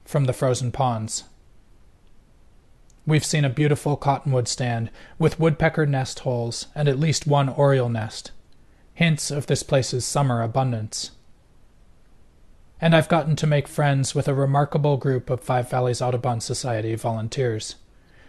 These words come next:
people who care about this place and can see its potential for wildlife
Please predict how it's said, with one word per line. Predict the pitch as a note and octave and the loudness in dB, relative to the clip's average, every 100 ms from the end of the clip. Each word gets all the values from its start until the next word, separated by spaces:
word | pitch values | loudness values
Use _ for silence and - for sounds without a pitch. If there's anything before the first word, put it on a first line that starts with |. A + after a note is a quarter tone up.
| - | -4
people | D#3+ D3 D#3 | 0 2 4
who | C#3+ | 4
care | D3 D3 C#3+ | 2 2 4
about | C#3 C3+ C3 | 4 2 0
this | C3 | -4
place | - C3 G#2+ - - - - - | -2 -2 -2 -6 -12 -18 -10 0
and | D3+ | 0
can | D3 | 2
see | C#3+ - D3 | 0 0 0
its | C#3 C3+ | 0 -4
potential | - - C#3+ C3+ D3+ C3+ | -4 -2 0 0 0 0
for | - B2+ | 0 0
wildlife | B2+ C#3 C#3 C#3 C3+ - | 2 2 2 2 0 -4